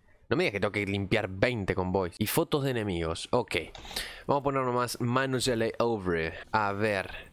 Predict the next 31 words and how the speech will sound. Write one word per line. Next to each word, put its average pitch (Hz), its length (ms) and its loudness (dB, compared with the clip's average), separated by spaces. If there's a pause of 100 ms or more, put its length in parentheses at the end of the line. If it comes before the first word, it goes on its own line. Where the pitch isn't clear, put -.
Así 110 220 0
que 156 80 2
tenemos 151 200 0
que 147 100 2
rescatar 127 360 0
civiles. 101 500 0
Acá 143 260 2
hay, 139 180 -2
hay 107 220 2
un, 101 600 0 (120)
hay 104 80 2
un 107 80 -2
cosito 107 260 0
ya 98 140 -2
para 95 160 0
rescatar. - 420 -6 (640)
¿Una 247 160 2
bicicleta? 117 760 -2 (2500)
Nunca 220 160 0
había 233 140 2
visto 208 160 0
una 107 100 2
bicicleta, 95 380 0
creo, 92 120 2
en 92 60 0
el 87 60 -2
juego. 87 220 0
¿O, 87 400 0
o, 90 200 -2
o 92 60 -4
sí? 226 360 -2